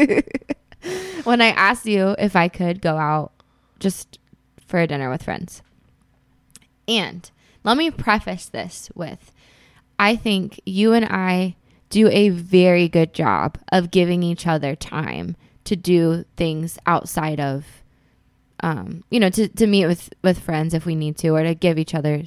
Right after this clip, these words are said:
like, some self-care or space or whatnot. So before we get into this, you do a great job at, at doing that for me. And I think I do a pretty good job at that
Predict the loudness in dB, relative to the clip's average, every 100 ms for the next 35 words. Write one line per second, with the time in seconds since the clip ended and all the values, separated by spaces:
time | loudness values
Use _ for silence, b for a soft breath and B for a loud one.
0 | -14 -12 -10 -8 -8 -6 -4 -6 -6 -8
1 | -8 -8 -10 -10 -8 -8 -8 -10 -14 -16
2 | -4 -2 -2 -6 b b b b b b
3 | _ _ -4 -4 4 6 6 2 -2 -6
4 | -8 -8 -10 -12 -14 -18 -20 _ _ _
5 | _ _ _ _ -6 0 2 2 -2 -4
6 | -4 -4 -10 _ _ -10 -10 -12 _ -4
7 | -4 -4 -10 -12 -12 -14 -12 -8 -8 -8
8 | -10 -8 -6 -4 -4 -8 -8 -12 -12 -14
9 | -18 -20